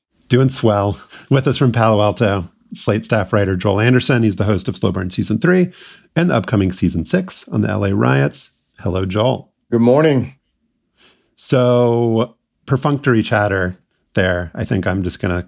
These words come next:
Speaker 1: call it out for what it was. But the reason for it is that we're gonna now get into some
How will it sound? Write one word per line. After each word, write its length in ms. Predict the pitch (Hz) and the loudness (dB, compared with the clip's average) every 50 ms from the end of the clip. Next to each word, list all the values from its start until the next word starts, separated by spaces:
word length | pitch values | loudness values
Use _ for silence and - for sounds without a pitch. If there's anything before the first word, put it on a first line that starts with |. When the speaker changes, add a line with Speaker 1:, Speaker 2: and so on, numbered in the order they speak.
| _ _ | _ _
Speaker 1:
call 240 | - - 113 101 95 | -6 -2 -2 0 0
it 60 | 95 | -2
out 120 | 95 95 92 | -2 -4 -4
for 140 | - 110 101 | -2 0 0
what 100 | 95 92 | 0 0
it 40 | |
was. 280 | 90 92 95 92 92 92 | 0 -2 -2 -2 -4 -4
But 520 | 92 - 202 196 160 123 104 - - _ _ _ _ _ _ - | -2 0 2 2 2 0 -2 -4 -8 _ _ _ _ _ _ -4
the 120 | - 120 | -2 0
reason 420 | 110 110 135 160 170 143 143 123 110 | 2 4 4 4 4 4 2 0 2
for 220 | - 131 113 107 | 2 2 2 2
it 140 | 104 98 104 | 0 -2 -2
is 140 | 135 127 101 | -2 -2 0
that 140 | - 113 110 | 0 0 2
we're 100 | 143 135 | 2 2
gonna 180 | 156 156 147 | 2 2 0
now 340 | 135 120 123 127 123 131 135 | 0 0 0 2 2 2 2
get 140 | 127 131 120 | 2 0 0
into 420 | 117 113 110 107 104 101 101 95 - _ - | 0 0 0 0 0 -2 -4 -6 -10 _ -16
some 320 | - - - 107 98 101 | -8 -4 -2 -2 -2 -2